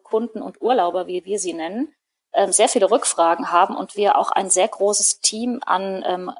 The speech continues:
ausgebildeten Reiseverkehrskaufleuten am Telefon haben. Das heißt, du kannst auch bei uns anrufen, eine Reise telefonisch buchen oder deine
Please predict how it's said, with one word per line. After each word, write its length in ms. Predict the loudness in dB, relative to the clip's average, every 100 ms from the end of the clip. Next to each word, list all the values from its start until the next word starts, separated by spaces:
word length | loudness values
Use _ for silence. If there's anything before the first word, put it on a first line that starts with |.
| _
ausgebildeten 640 | 0 0 0 0 0 0 0
Reiseverkehrskaufleuten 1120 | 0 0 -6 -4 0 0 2 0 2 0 0
am 100 | 0
Telefon 500 | 0 0 -2 -6 -4
haben. 240 | -10 -10
Das 160 | -14 0
heißt, 280 | 0 0 -6
du 40 |
kannst 240 | -6 -4
auch 100 | -2
bei 100 | 0
uns 100 | -2
anrufen, 440 | 0 0 2 0 0
eine 220 | 0 2
Reise 360 | 2 2 0 -6 _ _ _
telefonisch 640 | -2 0 2 2 2 -2
buchen 260 | -2 -2 -4
oder 320 | -2 2 2
deine 420 | 2 0 0 -8